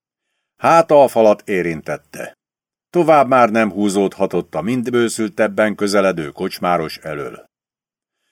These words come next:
Dudva szeme vészjósóan sötétedett. Aztán egy szempillantás alatt rémülté változott.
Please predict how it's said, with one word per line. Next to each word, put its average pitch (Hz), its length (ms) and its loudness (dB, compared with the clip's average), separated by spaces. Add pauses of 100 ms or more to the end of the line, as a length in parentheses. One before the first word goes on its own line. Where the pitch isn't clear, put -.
(180)
Dudva 151 400 4
szeme 139 320 2
vészjósóan 107 840 0
sötétedett. 73 840 -10 (760)
Aztán 156 420 2
egy 139 100 2
szempillantás 107 880 0
alatt 98 300 -4
rémülté 98 580 -2
változott. 73 840 -10